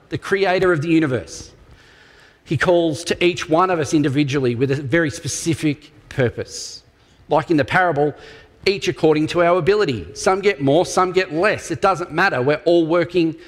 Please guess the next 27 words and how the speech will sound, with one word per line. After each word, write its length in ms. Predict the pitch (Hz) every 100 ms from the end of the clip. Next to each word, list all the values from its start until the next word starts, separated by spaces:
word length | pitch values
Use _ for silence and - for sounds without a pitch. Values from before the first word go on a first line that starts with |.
| -
for 140 | - 147
the 80 |
same 400 | 127 - 165 202
goal 440 | 151 147 143 139 143 - -
in 120 | 147
the 80 | 139
same 500 | - 131 123 120 113 -
direction. 500 | 123 110 110 - 92 - _ - _ _ _ _ _ _ _ - _ _ _ _ _ _ _ - _ _ _ -
And 100 | 135
see, 100 | 175
God 280 | 156 180 175
knows 200 | 160 135
us 100 | 117
better 200 | 151 139
than 120 | 135
we 100 | 127
know 160 | 120
ourselves. 720 | 113 104 156 131 80 - - _ _ _ _ _ _ - _
He 120 | 185
knows 240 | 180 175
what 140 | 156 180
we 120 | 165
have, 520 | 117 123 156 147 - - _
what 180 | 135 135
we 80 | 127
don't 260 | 113 110
have. 400 | - 131 - -